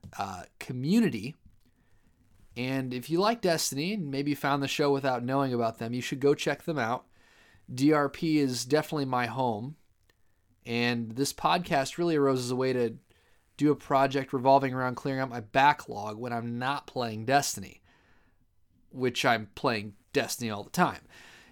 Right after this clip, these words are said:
especially lately with this newest expansion, Warmind. And so I, I knew that this week I was not playing anything but Warmind. Um, many of you knew that that was what I was gonna do as well. So we just figured,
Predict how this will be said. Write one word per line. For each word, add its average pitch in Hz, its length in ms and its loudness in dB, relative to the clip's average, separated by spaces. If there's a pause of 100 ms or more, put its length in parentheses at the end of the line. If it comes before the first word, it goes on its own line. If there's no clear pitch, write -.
(100)
especially 143 920 0 (140)
lately 135 720 2
with - 100 -20
this 117 220 -6
newest 131 280 0
expansion, 117 680 -4 (440)
Warmind. 135 800 2 (140)
And 117 160 -8
so 127 440 2
I, 190 360 0
I 240 140 4
knew 202 120 2
that 123 160 -4
this 120 220 -4
week 127 160 -2
I 131 160 2
was 131 120 2
not 127 160 0
playing 107 220 -4
anything 107 380 -6
but 98 100 -6
Warmind. 95 520 -10 (200)
Um, 202 540 -8 (120)
many 127 280 -4
of 117 80 -4
you 139 320 4
knew 123 300 0
that 113 180 -4
that 120 180 -2
was 110 160 -10
what 113 140 -2
I 110 80 -2
was 110 120 -8
gonna 104 140 -10
do 104 140 -10
as 104 100 -12
well. 123 240 0
So 120 280 -2 (380)
we 143 280 0
just 143 200 0
figured, 127 480 0